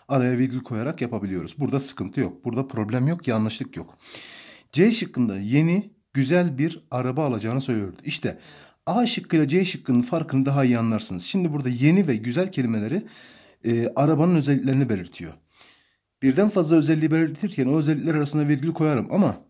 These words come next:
güzel bir araba. Şimdi burada güzelden sonra virgül koyarsam yanlışlık olurdu. Doğru bu. Yani bunu doğru kullanmış. Ya mesela çalışkan öğrenci derken çalışkandan sonra virgül koymaya gerek yoktur.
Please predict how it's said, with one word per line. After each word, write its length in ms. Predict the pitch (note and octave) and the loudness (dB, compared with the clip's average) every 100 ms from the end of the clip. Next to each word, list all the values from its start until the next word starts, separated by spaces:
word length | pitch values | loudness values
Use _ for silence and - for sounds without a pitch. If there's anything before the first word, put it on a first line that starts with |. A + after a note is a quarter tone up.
| _ - | _ -4
güzel 360 | B2 E3 F3 | 2 4 4
bir 100 | D3 | 4
araba. 360 | C3+ A#2+ G2 D#2+ _ _ _ _ _ | 2 0 -4 -8 _ _ _ _ _
Şimdi 300 | - E3+ D#3 | -16 -10 -8
burada 220 | F#3+ - | -8 -8
güzelden 580 | F#2+ A2+ B2 D3+ D3+ F#3 | -8 -6 -2 0 0 0
sonra 440 | F3+ E3+ C3 D#3 - - - - - - | 0 0 2 0 -6 -18 -20 -20 -20 0
virgül 320 | C#3+ C#3 C3+ | 2 2 -2
koyarsam 520 | C3+ E3 D#3+ - E3+ | 0 2 2 0 0
yanlışlık 460 | C#3 B2 A#2+ - C3+ | 0 0 0 -2 -4
olurdu. 400 | G#2 G#2 G#2+ D3 | -6 -6 -6 0
Doğru 340 | B2 A2+ G2 | 4 4 2
bu. 180 | D#2 - _ _ | -4 -12 _ _
Yani 200 | A#2 A#2+ | -8 -4
bunu 160 | D3 C3 | -2 0
doğru 260 | A#2 A#2+ | 0 -2
kullanmış. 560 | A#2 F#2+ F2 E2 - - - - - - | -6 -10 -8 -10 -12 -16 -20 -20 -16 2
Ya 100 | F3 | 4
mesela 540 | A3 A3 B2 F2+ - _ _ _ _ - - | 6 4 2 -2 -10 _ _ _ _ -20 -14
çalışkan 440 | - D#3+ E3+ G3 F3+ | -6 -4 -4 -4 -2
öğrenci 360 | C#3+ C3 C3+ | -2 -2 -2
derken 320 | C3+ - F2+ | -4 -4 -8
çalışkandan 540 | - C3 C3 - C#3+ C#3+ | -4 0 0 0 2 2
sonra 280 | C#3 A#2+ A2 | 0 -2 -2
virgül 260 | A#2 A#2+ | -2 -2
koymaya 320 | A#2+ G#2+ G#2 | -2 -2 -2
gerek 360 | G#2 G2 F#2+ - | -2 -6 -6 -8
yoktur. 300 | G2 - F2+ | -10 -12 -18